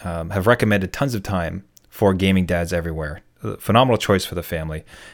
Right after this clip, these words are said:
Dads with Attitude, so it's somebody kind of focused on family and fatherhood and all the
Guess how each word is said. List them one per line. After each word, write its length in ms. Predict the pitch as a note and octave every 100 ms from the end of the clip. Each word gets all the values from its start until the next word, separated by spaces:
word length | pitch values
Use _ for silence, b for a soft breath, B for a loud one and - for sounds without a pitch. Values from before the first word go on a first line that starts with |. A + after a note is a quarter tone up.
| B
Dads 220 | A2+ B2 B2+
with 80 | A#2+
Attitude, 420 | A2+ A2 G#2+ G2
so 220 | G#2 G2
it's 260 | F2 F#2 -
somebody 280 | - G#2+ G2+
kind 140 | G2+
of 60 | F#2+
focused 360 | - G2+ G#2 G2
on 120 | F#2
family 500 | - G#2 G2+ G2 D#2+
and 420 | F2 F2 E2+ G2+ -
fatherhood 640 | - G#2 G2+ F#2+ F#2+ F#2
and 120 | F2+
all 120 | F#2 F#2
the 200 | F2+